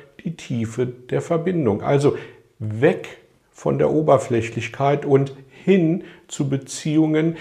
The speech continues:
in denen auch Grundlegendes wertschätzend besprochen wird. Bei der Vielfalt oder Heterogenität gibt's verschiedene Aspekte.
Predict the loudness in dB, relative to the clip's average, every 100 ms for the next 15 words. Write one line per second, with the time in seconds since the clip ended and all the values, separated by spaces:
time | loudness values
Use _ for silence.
0 | -16 -6 -2 0 0 0 0 0 -2 -16
1 | _ -2 0 0 -2 0 -2 -2 -6 -6
2 | -8 -16 _ 0 4 4 0 -2 -2 -2
3 | -6 -4 -4 -4 -2 -2 -4 -14 -14 -18
4 | _ _ _ _ _ _ _ _ _ _
5 | -20 -2 4 6 6 4 0 -14 -8 -2
6 | 0 2 4 4 4 -2 -4 2 4 4
7 | 4 4 2 0 -2 -4 0 0 2 -2
8 | -6 -10 -18 -20 -8 -6 -2 0 2 4
9 | 2 0 -8 -4 -4 -6 -10 -12 -16